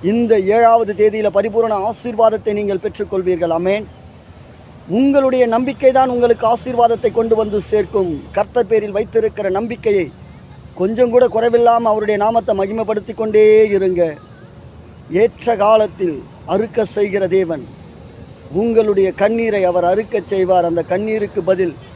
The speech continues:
ரெண்டு மடங்கு ஆசீர்வாதம். ஆமென். இந்த ஏழாவது மாசம், இது எட்டாவது மாசம் ஏழாவது தேதியில கர்த்தருடைய ஆசீர்வாதத்தை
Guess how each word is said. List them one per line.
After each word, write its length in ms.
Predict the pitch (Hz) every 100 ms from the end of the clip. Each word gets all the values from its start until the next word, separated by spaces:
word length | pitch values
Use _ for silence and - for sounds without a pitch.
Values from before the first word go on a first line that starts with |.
| - -
ரெண்டு 380 | 165 196 220 208
மடங்கு 360 | 196 190 185
ஆசீர்வாதம். 680 | 170 170 - 160 151 139 143 - 143
ஆமென். 260 | 165 190 202 - - - -
இந்த 140 | 147 151
ஏழாவது 380 | 165 175 175 170
மாசம், 640 | 170 175 196 190 - - - - - - - - - - 131 135
இது 80 | 147
எட்டாவது 440 | 160 156 196 185
மாசம் 320 | 175 175 175 180
ஏழாவது 420 | 175 190 185 165
தேதியில 520 | 170 170 170 170 165 - -
கர்த்தருடைய 540 | 165 190 190 180 165
ஆசீர்வாதத்தை 640 | 180 196 180 180 170 165